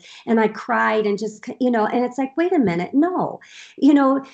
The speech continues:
you can do both, and that's okay. And everybody chooses to do what, what is good for them and what works for them. And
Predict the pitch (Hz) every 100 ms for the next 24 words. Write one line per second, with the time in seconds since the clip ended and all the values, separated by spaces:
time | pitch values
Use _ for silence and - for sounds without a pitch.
0 | _ - 277 370 - 381 349 311 302 233
1 | 277 269 190 - 269 277 277 330 - 294
2 | 294 - 392 - 247 262 294 285 349 349
3 | 330 294 - 294 285 277 262 - 208 247
4 | 240 196 214 214 - - 160 185 - 254
5 | 240 202 185 233 254 226 - 240 226 220
6 | 196 220 214 196 202 - 208 214 - -
7 | 202 233 320 180 170 - - _ _ 262
8 | 269 262 254